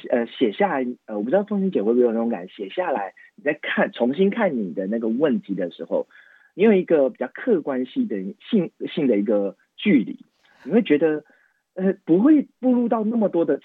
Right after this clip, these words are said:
情绪在里面。有时候我们讲话会有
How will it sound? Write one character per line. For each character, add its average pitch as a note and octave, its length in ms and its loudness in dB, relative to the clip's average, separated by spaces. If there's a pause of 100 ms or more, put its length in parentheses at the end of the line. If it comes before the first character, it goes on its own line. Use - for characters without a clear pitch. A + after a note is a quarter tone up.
情 G2+ 240 -6
绪 - 380 -4 (460)
在 F#3+ 140 -4
里 A#2+ 180 0
面。 F#2+ 520 -2
有 C3+ 120 -2
时 E3 60 6
候 C4 60 8
我 A#3+ 60 4
们 D#3 100 0
讲 G#2 180 -8
话 D#3+ 140 -4
会 D#3+ 140 2
有 F#2+ 180 -4